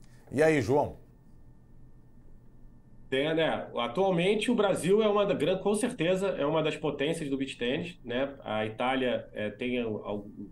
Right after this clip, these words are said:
Speaker 2: muitos bons jogadores ainda, mas, mas já tivemos brasileiros que conquistaram o número um do mundo, então já não é, já não é uma, uma, uma coisa dis-, não é uma, não é distante. Já tivemos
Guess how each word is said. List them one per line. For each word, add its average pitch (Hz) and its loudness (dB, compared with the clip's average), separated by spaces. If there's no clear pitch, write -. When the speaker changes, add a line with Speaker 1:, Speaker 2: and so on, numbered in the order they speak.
Speaker 2:
muitos 135 -2
bons 117 -2
jogadores 117 -2
ainda, 123 -2
mas, 117 -6
mas 113 -4
já 123 -2
tivemos 127 -2
brasileiros 131 0
que - -12
conquistaram 123 -4
o 123 -2
número 120 -2
um 123 -2
do 117 -4
mundo, 143 -2
então 120 -4
já 120 -2
não 120 0
é, 123 -4
já 123 -6
não 123 -4
é 123 0
uma, 127 -2
uma, 110 -10
uma 110 -12
coisa 123 -14
dis-, 120 -14
não 120 -18
é 120 -10
uma, 123 -10
não 123 -14
é 135 -6
distante. 123 -6
Já 107 -8
tivemos 127 -10